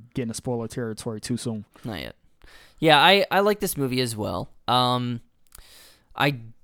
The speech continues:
Speaker 2: might not have liked it as much as you two, judging by your, your candor, but I, I felt about the same. Um, and I'll get more into that. I think what this movie does really well is, in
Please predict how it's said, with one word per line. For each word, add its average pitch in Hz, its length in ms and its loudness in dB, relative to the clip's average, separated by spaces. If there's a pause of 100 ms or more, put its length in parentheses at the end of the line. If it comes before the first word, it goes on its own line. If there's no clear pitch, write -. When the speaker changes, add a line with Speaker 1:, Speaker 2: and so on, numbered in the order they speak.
(140)
Speaker 2:
might 147 340 2
not 151 220 2
have 127 140 -2
liked 135 260 0
it 131 80 0
as 117 160 -4
much 120 280 -4
as 110 160 -10
you 113 140 -6
two, 113 200 -8
judging 110 420 -4
by 110 220 -2
your, 107 400 -4 (480)
your 117 160 -8
candor, 101 560 -8 (440)
but 127 320 4 (100)
I, 127 180 0 (260)
I 135 100 -2
felt 196 420 6
about 147 340 6
the 147 80 -6
same. 139 640 -2 (140)
Um, 120 520 -2 (460)
and 127 120 -4
I'll 135 80 -2
get 143 120 -4
more 131 200 -2
into 131 220 -6
that. 107 320 -2 (300)
I 135 100 0
think 180 260 -4
what 165 120 -2
this 180 180 -4
movie 156 160 0
does 127 180 0
really 123 160 0
well 110 400 0
is, 104 540 -6 (920)
in 135 200 -4